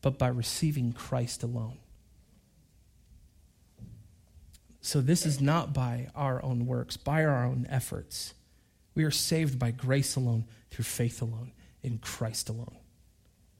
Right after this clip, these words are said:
And so as we looked at earlier, as Paul really helped us see, either you live under bondage of earning, or you live in freedom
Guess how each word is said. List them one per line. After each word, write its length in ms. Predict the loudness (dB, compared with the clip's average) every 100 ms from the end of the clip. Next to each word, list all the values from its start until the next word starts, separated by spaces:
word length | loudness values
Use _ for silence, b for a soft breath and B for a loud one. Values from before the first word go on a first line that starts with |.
| -20 -20 -20 -20 -20 _ _ _ _ _ _ -2
And 120 | 0
so 160 | 2 4
as 120 | 4
we 80 | 4
looked 240 | 4 4
at 120 | 2
earlier, 600 | 2 2 4 4 2 0 0
as 160 | -2
Paul 500 | -2 0 4 4 2 0
really 520 | 2 4 4 2 0 B B B
helped 320 | 2 2 2
us 100 | 0
see, 540 | 2 4 4 2 -2 -8 -20 _ _ _ _ _ _ -20 -20 -18 0
either 260 | 4 6
you 220 | 6 4 4
live 460 | 6 6 6 6 2
under 320 | 4 6 6
bondage 540 | 4 4 4 4 2 0
of 160 | -2 -6 -6
earning, 720 | 2 6 8 6 4 0 -2 -4 -8 _ b b b b b
or 100 | 4
you 180 | 6 6
live 240 | 6 8
in 120 | 8 6
freedom 880 | 2 -2 0 4 6 6 4 2